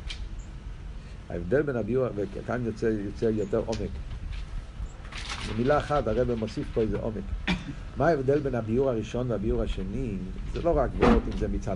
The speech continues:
מיילס המוער, או מצד הביור. ההבדל הוא, לפי הביור הראשון,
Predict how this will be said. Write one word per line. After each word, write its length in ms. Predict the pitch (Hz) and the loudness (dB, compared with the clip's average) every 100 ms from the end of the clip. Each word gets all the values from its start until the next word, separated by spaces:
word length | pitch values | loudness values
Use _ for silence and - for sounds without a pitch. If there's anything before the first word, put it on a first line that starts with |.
| 90 | 0
מיילס 400 | 92 113 127 127 | 4 4 6 6
המוער, 440 | 127 139 147 147 - - - - - | 6 8 6 4 4 4 6 4 6
או 80 | 117 | 6
מצד 280 | 110 113 107 | 8 6 4
הביור. 340 | 104 110 - - - - - - - - - - - - - - | 2 2 2 0 -4 -4 -4 -2 -2 -2 -4 -6 -6 -8 -6 -6
ההבדל 680 | - 98 101 92 95 151 170 123 | 0 2 2 2 4 6 4 4
הוא, 500 | 135 175 117 101 95 95 | 4 4 2 0 -2 -2
לפי 280 | 98 95 185 | -2 4 6
הביור 340 | 175 123 147 151 | 6 4 4 2
הראשון, 760 | 117 113 139 160 135 110 | 2 0 0 2 0 0